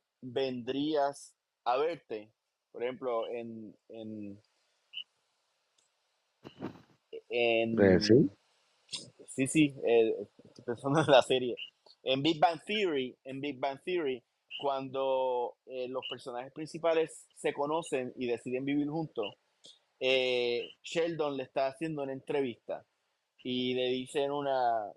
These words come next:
Speaker 1: eh, "¿Tú crees que tú vayas a hacer, eh, una máquina del tiempo? Y si la haces,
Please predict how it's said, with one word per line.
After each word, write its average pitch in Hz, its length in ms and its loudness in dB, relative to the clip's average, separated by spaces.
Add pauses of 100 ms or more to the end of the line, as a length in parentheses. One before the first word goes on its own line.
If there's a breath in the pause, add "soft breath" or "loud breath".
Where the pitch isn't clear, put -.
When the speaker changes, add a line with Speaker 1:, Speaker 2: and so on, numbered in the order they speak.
(180)
Speaker 1:
eh, 123 260 -6
"¿Tú 139 140 -6
crees 151 260 0
que 170 160 -2
tú 160 440 0 (600)
vayas 127 500 2
a 156 120 2
hacer, 156 440 0 (240)
eh, 131 180 2
una 131 220 -4
máquina 147 340 -2
del 143 180 -4
tiempo? 139 640 -2 (440)
Y 123 100 -10
si 143 160 0
la 139 280 6
haces, 131 380 -4